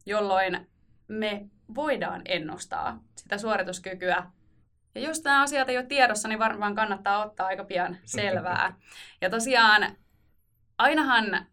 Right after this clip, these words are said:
Speaker 1: ää, pitää löytää se kultainen keskitie, että jo, aina tulee jonkinlaisia muutoksia ja jotain, jotain on kiireellistä ja pitää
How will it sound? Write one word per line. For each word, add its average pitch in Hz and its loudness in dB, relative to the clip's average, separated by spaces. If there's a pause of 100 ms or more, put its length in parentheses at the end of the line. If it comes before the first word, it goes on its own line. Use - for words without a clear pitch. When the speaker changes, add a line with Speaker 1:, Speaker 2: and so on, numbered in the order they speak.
(140)
Speaker 1:
ää, 180 4
pitää 208 6
löytää 196 2
se 190 -8
kultainen 175 -4
keskitie, 165 -10
että - -6
jo, 180 -8
aina 247 2
tulee 175 -6
jonkinlaisia 180 -4 (260)
muutoksia 196 -2
ja 185 -6
jotain, 175 -2 (400)
jotain 220 2
on 190 -2
kiireellistä 175 0
ja 170 4
pitää 185 2